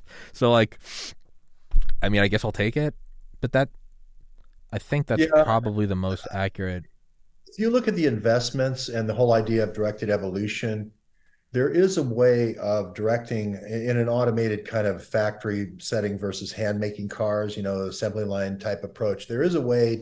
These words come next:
Speaker 2: to do directed evolution <clears throat> to make vi-,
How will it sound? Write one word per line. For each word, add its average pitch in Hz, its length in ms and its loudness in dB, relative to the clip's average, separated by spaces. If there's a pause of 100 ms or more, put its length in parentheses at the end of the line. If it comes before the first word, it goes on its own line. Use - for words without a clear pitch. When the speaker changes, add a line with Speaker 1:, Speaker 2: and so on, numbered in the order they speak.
Speaker 2:
to 104 120 -8
do 123 200 0
directed 110 420 -2
evolution 98 680 -6
<clears throat> - 60 -12
to - 1160 -6
make 143 360 2
vi-, 120 280 0